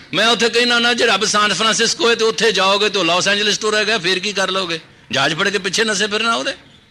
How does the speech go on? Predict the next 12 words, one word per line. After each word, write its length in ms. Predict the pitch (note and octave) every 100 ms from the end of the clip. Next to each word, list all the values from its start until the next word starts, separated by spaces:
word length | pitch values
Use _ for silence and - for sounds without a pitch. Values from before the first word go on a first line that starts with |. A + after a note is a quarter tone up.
| _ - - - _ _ _ _ _ _ _ _ _ _ _ _ _ _ _ _ _ - - _ _ - - - _ _ _ - - _ - - - - _ A#2
ਗੁਰੂ 340 | D#3+ C4+ F#4+
ਬਗੈਰ 460 | C#4 A3 A3+ C#4 C#4+
ਅੰਧੇਰਾ 360 | A3+ D#3+ A#3
ਕੱਟਿਆ 380 | C4 G3 G#3+ A3+
ਨਹੀਂ 160 | A#3+ A3+
ਜਾਂਦਾ। 340 | D#3+ A#2 F#2 - - - _ - - - _ - - _ _ _ _ - _ _ - - A#2
گرو 240 | D#4+ F#4+
منکھ 400 | A#3 D4 - -
نہیں، 220 | D#4+ F4
گرو 180 | C#4+ D#4+
شبد 300 | - B3+ C4+
ہے۔ 200 | E3 F#2+